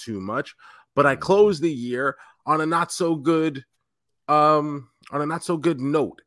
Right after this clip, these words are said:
Speaker 1: and I was just really happy to close out the year. And I'm hoping something will change in twenty twenty-three because I have that once a year hall pass to make it so, and then I can go and be happy and delightful and,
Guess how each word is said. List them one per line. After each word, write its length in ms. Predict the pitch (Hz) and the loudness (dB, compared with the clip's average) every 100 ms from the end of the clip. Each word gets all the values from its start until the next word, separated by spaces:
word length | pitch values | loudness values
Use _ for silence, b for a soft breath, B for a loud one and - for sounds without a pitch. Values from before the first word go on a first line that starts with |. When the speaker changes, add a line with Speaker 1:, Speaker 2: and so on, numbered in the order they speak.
| _ | _
Speaker 1:
and 100 | - | -10
I 40 | 113 | -8
was 100 | 117 | -8
just 180 | 147 - | -10 -6
really 260 | 156 170 | -4 -2
happy 360 | 139 143 143 143 | -4 -6 -6 -8
to 80 | 117 | -10
close 520 | - - 135 139 113 - | -12 -6 -4 -4 -6 -2
out 260 | 123 120 | -2 -2
the 120 | - 101 | -8 -10
year. 460 | 95 107 85 73 B B B B - | -8 -8 -8 -10 B B B B -10
And 120 | 104 | -8
I'm 120 | 101 | -4
hoping 600 | 135 160 160 151 135 127 - - | 0 0 2 0 0 -4 -12 -16
something 800 | - 170 180 170 165 151 143 120 _ _ _ | -2 0 0 -2 -4 -4 -6 -10 _ _ _
will 100 | 104 | -8
change 440 | - 170 175 170 139 | -4 -2 0 -2 -4
in 80 | 120 | -6
twenty 300 | - 147 143 | -2 -2 -2
twenty-three 600 | - 135 120 147 185 185 | -4 -4 -4 2 2 2
because 280 | 147 139 123 | -2 -2 -4
I 100 | 117 | -2
have 260 | 139 151 | -2 -2
that 220 | 131 127 110 | -2 -4 -2
once 280 | 139 143 147 | -6 -4 -6
a 60 | |
year 220 | 135 131 | -2 -2
hall 260 | 120 156 156 | -2 -2 -4
pass 360 | 151 156 151 - | -2 -4 -4 -8
to 100 | 120 | -4
make 260 | 135 160 | -2 -4
it 120 | 120 - | -6 -6
so, 400 | - 170 170 143 B B B B | -2 2 0 -2 B B B B
and 220 | - 104 117 | -8 -6 -6
then 340 | 127 123 117 b b _ | -6 -8 -10 b b _
I 180 | 120 127 | -2 -2
can 240 | 123 131 113 | -4 -8 -4
go 380 | 131 127 127 113 | -2 0 -2 -4
and 220 | 110 113 | -8 -6
be 360 | 101 120 110 101 b b | -4 -4 -6 -8 b b
happy 580 | - 156 143 139 131 123 | 2 2 2 -2 -2 -4
and 180 | 117 110 | -6 -6
delightful 760 | 104 120 120 - 120 110 110 - | -4 -4 -6 -6 -4 -2 -4 -6
and, 260 | 107 98 | -8 -8